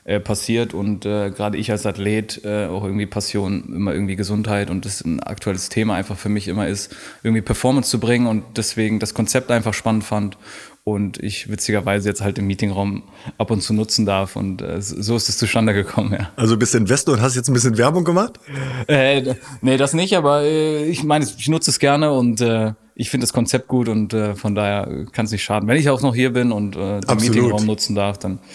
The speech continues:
Speaker 1: ist schon passend, ja.
Speaker 2: Hast du Lust auf die Europameisterschaft, die kommt?
Speaker 1: Ähm,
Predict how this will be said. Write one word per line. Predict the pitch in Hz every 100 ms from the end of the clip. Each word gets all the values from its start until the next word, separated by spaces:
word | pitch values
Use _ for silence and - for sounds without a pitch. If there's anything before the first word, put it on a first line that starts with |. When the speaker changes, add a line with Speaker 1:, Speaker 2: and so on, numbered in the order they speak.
| - - -
Speaker 1:
ist | -
schon | 104 95
passend, | 101 - 98
ja. | - - - - _ _ -
Speaker 2:
Hast | 131 -
du |
Lust | 131 170 131
auf | 117
die | 120
Europameisterschaft, | 113 101 101 85 87 - - -
die | -
kommt? | - 85 73 - - _ _ _ _ -
Speaker 1:
Ähm, | 127 135 151 180 180 147